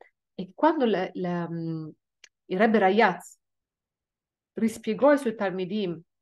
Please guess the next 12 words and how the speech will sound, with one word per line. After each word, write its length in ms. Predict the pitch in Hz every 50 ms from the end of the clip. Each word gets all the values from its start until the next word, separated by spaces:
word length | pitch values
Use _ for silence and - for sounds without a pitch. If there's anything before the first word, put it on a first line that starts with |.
| _ _ _ _ _
questo 320 | - 247 233 240 - 185
concetto, 800 | - 175 170 170 - - 165 160 _ _ - - 185 214 254 254 _ _ _ _ _ _ _ _ _ _ _ _ _ _ _ -
fu 140 | 233 226
chiaro, 360 | - - 339 320 262 214 214 214
tut-, 260 | - 226 - - -
eh, 220 | - 202 190 196 -
tutti 220 | - 320 330 320
i 20 | 233
suoi 180 | - 247 220
Hasidim 520 | 220 - 233 214 - 240 208 247 277 330 -
cominciarono 600 | - 226 220 214 214 - 247 254 262 254 233 208
a 300 | 196 196 190 190 -